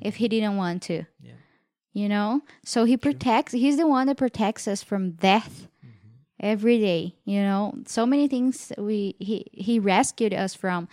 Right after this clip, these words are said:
Speaker 1: that we know that we would have died,
Speaker 2: Yeah.
Speaker 1: that we know that we would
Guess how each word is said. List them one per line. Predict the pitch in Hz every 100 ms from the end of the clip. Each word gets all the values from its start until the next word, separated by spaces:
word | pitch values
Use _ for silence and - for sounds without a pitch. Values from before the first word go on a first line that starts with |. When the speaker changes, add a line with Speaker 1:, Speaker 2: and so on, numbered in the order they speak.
| - 202
Speaker 1:
that | 220
we | 226
know | 220 220 247 294
that | 247 220
we | 214 214
would | 214
have | 202 190 185
died, | 180 175 175 165 170
Speaker 2:
Yeah. | - - -
Speaker 1:
that | 202 202 - -
we | 226
know | 220 214 247
that | 240 220 208 208 -
we | - 214 214
would | 208 208 185